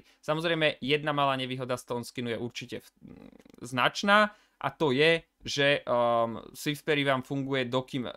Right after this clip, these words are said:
ten hrdina prvýkrát nejde zomrieť, respektíve proste dokým to neprocne,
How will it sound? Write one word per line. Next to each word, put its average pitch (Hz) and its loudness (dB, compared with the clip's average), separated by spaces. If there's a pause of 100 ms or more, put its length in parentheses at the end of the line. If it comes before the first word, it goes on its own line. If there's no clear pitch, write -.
ten 127 -4
hrdina 123 0
prvýkrát 123 -4
nejde 117 -8
zomrieť, 170 -2
respektíve 123 -4 (240)
proste 127 -4
dokým 123 -6
to - -12
neprocne, 170 -2